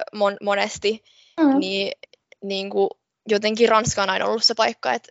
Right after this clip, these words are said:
Speaker 1: et sinne mä ehkä haluaisin muuttaa ja, ja sen takia olisi ehkä hyvä osata ranskaa
Speaker 2: Mm.
Speaker 1: ja muutenkin silleen, öö, ranskaa ja ylipäätään vieraiden, tai siis muid-, muiden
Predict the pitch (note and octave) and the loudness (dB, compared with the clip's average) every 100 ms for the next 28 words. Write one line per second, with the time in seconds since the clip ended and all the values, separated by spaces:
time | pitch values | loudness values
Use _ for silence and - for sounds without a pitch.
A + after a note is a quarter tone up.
0 | - A3+ A3+ A3 A#3 A#3 B3 - A3+ A#3 | -14 -12 -8 -6 0 0 0 0 2 2
1 | B3+ B3+ G#3 G#3 - G#3+ G#3 G#3 G#3+ - | 0 -2 -4 -4 2 4 4 2 0 -10
2 | - - _ _ G3+ G3+ A3+ G3+ G3+ G#3+ | -20 -20 _ _ -2 -2 -4 -6 -6 -6
3 | B3 A3+ B2 A#3 C4 - B3 A3+ B3+ A#3+ | -2 -2 -2 -4 -6 -2 2 4 2 2
4 | A3+ A#3+ - _ _ _ A#3+ A#3+ E4 B3 | 2 0 -6 _ _ _ 0 2 2 4
5 | A#3+ A#3+ - A3+ B3 C4 A#3+ A3 A3 G#3 | 4 2 0 -2 0 -2 -2 -4 -2 0
6 | G3 G3 F#3+ F#3+ - - _ _ - F#3+ | 4 4 4 2 -4 -20 _ _ -2 0
7 | F#3+ F3+ - _ _ - G#3 G3 - G3 | 0 -4 -10 _ _ -2 -2 -2 -2 0
8 | F#3+ G3 G3 G#3 G3+ G3+ G3+ - - - | 2 0 -2 -2 0 2 2 0 -6 -20
9 | G#3 - G#3 G#3+ G#3+ G#3 G#3+ _ G#3 G3 | -20 -10 -4 -2 -2 -4 -10 _ -10 -10
10 | G3+ G3+ G3 - G#3+ G#3 A3+ | -12 -12 -12 -12 -10 -8 -10